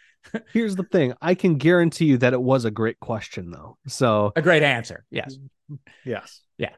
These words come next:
Speaker 1: But generally, Tyler and I are goldfish. We remember nothing.
Speaker 2: No.
Speaker 1: Um, but the, the, one of the things that, that he said, I mean, he said a lot of really great stuff in that conversation, but we talk about this so often about how do you communicate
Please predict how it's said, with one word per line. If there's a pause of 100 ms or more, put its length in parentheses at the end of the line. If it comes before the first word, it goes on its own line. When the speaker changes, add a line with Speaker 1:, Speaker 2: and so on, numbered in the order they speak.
(160)
Speaker 1:
But
generally,
Tyler
and
I
are
goldfish.
We
remember
nothing. (280)
Speaker 2:
No.
Speaker 1:
Um, (400)
but
the,
the,
one
of
the
things
that,
that
he
said,
I
mean,
he
said
a
lot
of
really
great
stuff
in
that
conversation,
but (1800)
we
talk
about
this
so
often
about
how
do
you
communicate